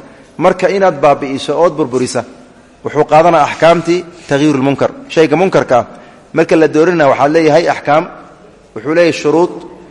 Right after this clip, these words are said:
shuruuddaas ayaa loo mari weeyaan. Shuruud waxaa jirta waajibisa in munkarka la inkiro. Waxaa ka mid ah munkarka isaga inuu yahay shay muxarama,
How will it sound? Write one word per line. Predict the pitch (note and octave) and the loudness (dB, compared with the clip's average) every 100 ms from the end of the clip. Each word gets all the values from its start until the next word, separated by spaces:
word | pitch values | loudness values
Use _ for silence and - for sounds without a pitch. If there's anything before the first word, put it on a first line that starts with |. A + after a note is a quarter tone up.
| - | -20
shuruuddaas | - D3+ F3 D#3+ C#3 | -2 0 2 2 2
ayaa | C3+ | 2
loo | B2+ C3 | 4 4
mari | B2 A2+ | 2 0
weeyaan. | G#2+ A2 G#2 - - - - - _ _ _ _ _ _ _ | 0 2 0 -4 -20 -20 -20 -20 _ _ _ _ _ _ _
Shuruud | - D#3+ F3 | 2 4 4
waxaa | C#3+ E3 | 4 2
jirta | D3 - C#3 - | 0 -2 -4 0
waajibisa | C#3 C3+ C3+ C#3+ C3 F3+ - - - - - | 2 2 2 -2 0 -2 -2 -12 -20 -16 -6
in | D3+ | -4
munkarka | D#3+ E3 - - D#3+ | -2 -2 -2 0 -2
la | D#3 C#3+ | 0 -2
inkiro. | C3+ B2 - B2 B2+ - - - - - - - | -4 -8 -4 -2 -2 -4 -18 -20 -20 -20 -20 -14
Waxaa | A2 C#3+ | -4 0
ka | F#3+ | 0
mid | F3+ D3+ | 0 0
ah | |
munkarka | E3 F#3+ D#3 E3 | 0 0 0 2
isaga | D3 F#3+ F3 | 0 0 0
inuu | F3 | 0
yahay | E3+ E3 F#3 - - - - | 2 4 2 -2 -14 -20 -10
shay | - E3+ | -2 0
muxarama, | D#3+ G3+ G3 C3+ | 2 2 2 0